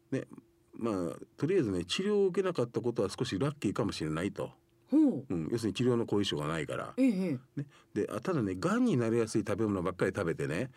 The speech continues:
Speaker 2: うん。
Speaker 1: 健康に必要な食べ物を食べてこなかったでしょと。
Speaker 2: はあ。
Speaker 1: で、「今日から食養生をすれば、まだ間に-、間に合います」って言われたよね。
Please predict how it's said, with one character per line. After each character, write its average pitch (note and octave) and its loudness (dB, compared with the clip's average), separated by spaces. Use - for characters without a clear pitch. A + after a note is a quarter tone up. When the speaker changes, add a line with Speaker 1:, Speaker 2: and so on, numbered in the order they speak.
Speaker 2:
う A3 2
ん。 A3 0
Speaker 1:
健 F3 2
康 F3 2
に E3 4
必 - 0
要 D#3 4
な C#3+ 2
食 C3 0
べ C#3+ 2
物 A2 0
を - -2
食 G#2+ -2
べ B2+ 2
て - -2
こ G#2+ -2
な G#2+ 0
か D#2 -4
っ - -20
た C#2 -6
で C2+ -4
し - -4
ょ D2+ -2
と。 - -12
Speaker 2:
は - -16
あ。 F3 -6
Speaker 1:
で、 G#2 -2
「今 A#3 2
日 - 0
か B2 2
ら A2 2
食 B2 2
養 C3 6
生 G2+ 2
を F2 2
す - -10
れ E2 0
ば、 E2+ -4
ま C3 0
だ C3 0
間 A2+ 2
に-、 D3 2
間 A2+ 2
に E3+ 2
合 E3+ 2
い E3 2
ま D3+ 2
す」 C3 -4
っ - -
て - -14
言 - -4
わ B1+ -6
れ B1+ -10
た - -20
よ - -20
ね。 - -20